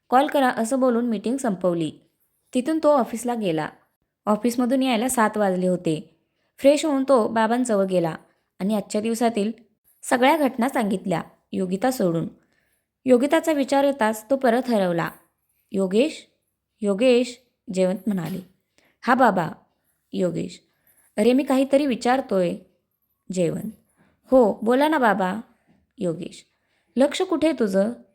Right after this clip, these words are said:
ते शेतकरी बोलले ते तुझ्या मनाला लागलं का?" जयवंत, "नाही बाबा, सवय आहे मला याची आणि चांगलं काही होणार असेल तर विरोध हा होतोच ना. जे होते ते शेतकरी पॉझिटिव्ह होते आणि जे उठून गेले ते पण तयार होतील,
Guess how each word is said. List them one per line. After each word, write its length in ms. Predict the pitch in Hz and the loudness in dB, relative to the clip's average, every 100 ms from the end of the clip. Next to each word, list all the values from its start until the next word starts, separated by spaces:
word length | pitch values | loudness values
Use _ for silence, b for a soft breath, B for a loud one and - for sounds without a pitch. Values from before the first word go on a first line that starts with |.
| _ - | _ -8
ते 60 | 233 | -2
शेतकरी 400 | 254 - 262 277 | -2 0 0 2
बोलले 340 | 269 240 220 | 2 2 2
ते 140 | 220 254 | 0 -2
तुझ्या 240 | 254 247 | -2 0
मनाला 320 | 269 247 277 | 0 0 0
लागलं 340 | 269 202 190 247 | 0 0 -2 -4
का?" 280 | 220 233 269 _ _ _ _ - 185 | -2 -4 -6 _ _ _ _ -6 2
जयवंत, 360 | 180 110 - - _ _ _ _ 202 | 2 2 -4 -12 _ _ _ _ -4
"नाही 200 | 214 262 | 0 4
बाबा, 360 | 220 185 180 | 4 4 0
सवय 300 | 180 240 294 | 0 0 2
आहे 180 | 285 247 | 2 2
मला 220 | 247 196 | 2 2
याची 340 | 196 175 - 147 _ _ _ _ - | 0 -2 -6 -12 _ _ _ _ -6
आणि 120 | 226 | -6
चांगलं 320 | - 277 247 | 0 0 0
काही 200 | 269 277 | 0 0
होणार 300 | 285 226 226 | 0 0 0
असेल 360 | 254 254 208 208 | 0 -2 -4 -2
तर 100 | 277 | -2
विरोध 300 | 233 226 254 | 0 0 2
हा 100 | 269 | 2
होतोच 400 | 247 185 247 240 | 0 0 -4 -4
ना. 200 | 185 170 175 _ _ _ _ _ _ - | -4 -6 -10 _ _ _ _ _ _ -6
जे 160 | 226 311 | 0 2
होते 380 | 320 311 285 247 | 2 4 2 4
ते 80 | 269 | 2
शेतकरी 380 | 277 262 240 277 | 0 0 -2 0
पॉझिटिव्ह 480 | 262 202 208 220 214 | 0 0 -2 -2 -2
होते 360 | 185 156 - - | -2 -6 -6 -6
आणि 140 | 185 | -2
जे 100 | 226 | 0
उठून 340 | 208 180 220 | 0 0 -2
गेले 260 | 233 220 208 | 0 0 -2
ते 260 | 196 - 233 | -4 -2 0
पण 200 | 277 285 | 0 0
तयार 180 | 196 202 | 2 0
होतील, 360 | 190 - 151 | -2 -4 -6